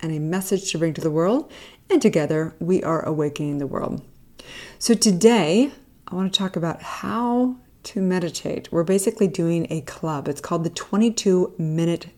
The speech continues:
Club, hashtag twenty-two min club, which is, uh, basically going into a silent meditation for twenty-two minutes a day, and then hashtagging and, um,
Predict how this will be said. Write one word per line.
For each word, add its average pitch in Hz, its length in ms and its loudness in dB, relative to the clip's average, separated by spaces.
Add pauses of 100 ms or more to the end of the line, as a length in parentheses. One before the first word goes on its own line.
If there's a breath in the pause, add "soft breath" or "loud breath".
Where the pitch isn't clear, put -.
Club, - 560 -4 (500 loud breath)
hashtag 185 840 0
twenty-two 196 460 2
min 170 320 2
club, - 460 -4 (480 loud breath)
which 220 320 4
is, 226 360 6
uh, 165 580 0 (1080)
basically 202 420 4
going 180 240 6
into 170 320 -2
a 165 60 0
silent 165 500 -2
meditation 156 560 -2
for 151 160 -2
twenty-two 151 800 -4
minutes 151 460 -4
a 156 80 -2
day, 156 500 0 (380 loud breath)
and 165 160 0
then 160 120 2
hashtagging 151 1040 -4
and, 143 460 -2
um, 143 400 -4